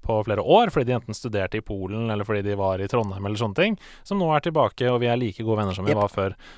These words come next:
Speaker 1: Så, eh, det med gamingen, og du fortalte jo om det i en tidligere episode av Nederlandslaget, at du la den gamingen til side noen år, og så kom det tilbake igjen. Og det var jo, det er på en måte som å bare plukke opp en gammel venn, på en måte.
Speaker 2: Ja, ja.
Speaker 1: Eh, så
Speaker 2: Som du
Speaker 1: ikke
Speaker 2: blir så glad for å se
Speaker 1: Ja,
Speaker 2: igjen.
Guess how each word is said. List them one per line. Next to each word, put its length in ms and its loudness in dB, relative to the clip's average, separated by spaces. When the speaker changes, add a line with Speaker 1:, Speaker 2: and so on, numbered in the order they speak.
Speaker 1:
Så, 220 -2
eh, 120 -4
det 280 2
med 140 0
gamingen, 440 0
og 80 -2
du 80 2
fortalte 400 0
jo 60 0
om 100 -4
det 80 0
i 20 0
en 80 -4
tidligere 300 -4
episode 320 -4
av 40 -4
Nederlandslaget, 600 -2
at 60 -6
du 100 2
la 220 2
den 280 -2
gamingen 340 -2
til 100 -6
side 360 -4
noen 160 0
år, 220 4
og 80 -4
så 80 -2
kom 140 -2
det 100 -2
tilbake 400 0
igjen. 160 -4
Og 80 -4
det 100 6
var 140 6
jo, 60 -6
det 140 0
er 40 0
på 220 -12
en 60 -2
måte 200 -4
som 140 -4
å 60 -2
bare 100 4
plukke 320 -6
opp 120 -6
en 120 -2
gammel 180 0
venn, 220 0
på 160 -10
en 80 -4
måte. 220 -2
Speaker 2:
Ja, 120 6
ja. 280 4
Speaker 1:
Eh, 40 -2
så 300 2
Speaker 2:
Som 160 8
du 60 8
Speaker 1:
ikke 120 8
Speaker 2:
blir 80 6
så 400 2
glad 220 6
for 80 0
å 20 -6
se 100 -2
Speaker 1:
Ja, 120 4
Speaker 2:
igjen. 120 -8